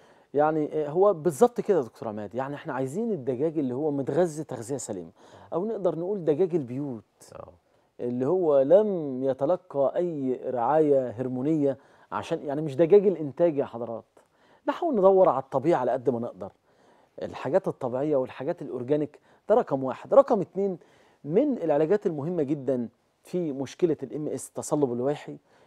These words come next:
Speaker 1: العلاج بسم النحل. العلاج بسم النحل رائع جدًا جدًا، هيساعد لي حالة ال ام اس بصورة كبيرة. رقم تلاتة، العلاج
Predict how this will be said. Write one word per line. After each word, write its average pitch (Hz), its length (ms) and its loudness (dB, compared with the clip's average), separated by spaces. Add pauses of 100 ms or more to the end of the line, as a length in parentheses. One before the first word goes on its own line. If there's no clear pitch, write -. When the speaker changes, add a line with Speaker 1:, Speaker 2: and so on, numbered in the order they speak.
(260)
Speaker 1:
العلاج 127 460 -2
بسم 123 340 -10
النحل. 87 340 -16 (120)
العلاج 175 280 -4
بسم 180 300 -6
النحل 165 280 -10 (420)
رائع 160 300 0
جدًا 147 280 -2
جدًا، 151 420 0 (380)
هيساعد 160 580 0
لي 135 340 -4 (360)
حالة 190 400 0
ال 131 140 -6
ام 156 140 -2
اس 139 340 -6
بصورة 139 300 -4
كبيرة. 95 320 -10 (540)
رقم 226 340 2
تلاتة، 190 520 0 (100)
العلاج 156 560 0